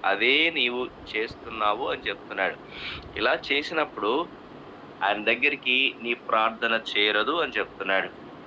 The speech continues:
కాబట్టి వింటున్న నా ప్రియమైన సహోదరి, సహోదరుడా, దేవుడు సహాయం చేయడానికి సిద్ధంగా ఉన్నాడు గాని, నీ ప్రార్థన ఆయన దగ్గరికి చేరలేక నీ పాపములే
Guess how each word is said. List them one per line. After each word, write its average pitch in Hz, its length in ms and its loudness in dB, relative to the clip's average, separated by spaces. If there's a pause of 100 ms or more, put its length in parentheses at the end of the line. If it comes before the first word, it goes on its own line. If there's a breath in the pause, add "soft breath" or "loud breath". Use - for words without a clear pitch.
(320)
కాబట్టి 107 300 0
వింటున్న 113 420 0
నా 104 180 4
ప్రియమైన 101 460 0
సహోదరి, 98 480 0
సహోదరుడా, 101 760 0 (960 loud breath)
దేవుడు 143 340 2
సహాయం 123 540 2
చేయడానికి 117 400 2 (160)
సిద్ధంగా 113 480 2
ఉన్నాడు 107 280 4
గాని, 95 400 -2 (840)
నీ 135 200 -2
ప్రార్థన 123 540 2
ఆయన 131 180 4
దగ్గరికి 110 420 2 (140)
చేరలేక 107 720 4 (1500)
నీ 139 180 0
పాపములే 127 680 2